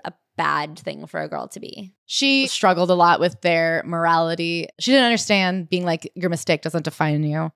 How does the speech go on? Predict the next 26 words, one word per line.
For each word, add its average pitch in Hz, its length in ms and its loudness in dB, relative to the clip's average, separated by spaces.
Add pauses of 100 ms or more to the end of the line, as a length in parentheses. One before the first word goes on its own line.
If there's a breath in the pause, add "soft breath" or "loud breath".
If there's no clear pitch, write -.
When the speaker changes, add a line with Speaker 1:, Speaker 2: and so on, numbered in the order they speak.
Speaker 2:
If 226 80 -8
I 240 140 6
was 285 160 4
good, 214 220 6
how 202 120 4
could 214 120 4
I 208 80 8
also 170 240 2
be 165 80 0
bad?" 147 440 -2
These 208 140 0
were 233 80 4
the 247 80 4
concepts 185 500 2
I'd 175 140 4
already 170 320 0
internalized, 160 600 -6
even 175 360 -2
though 165 160 4
I 160 100 4
was 156 160 0
only 175 360 0
in 175 60 -2
the 170 60 -2
second 156 300 -4
grade. 151 300 -4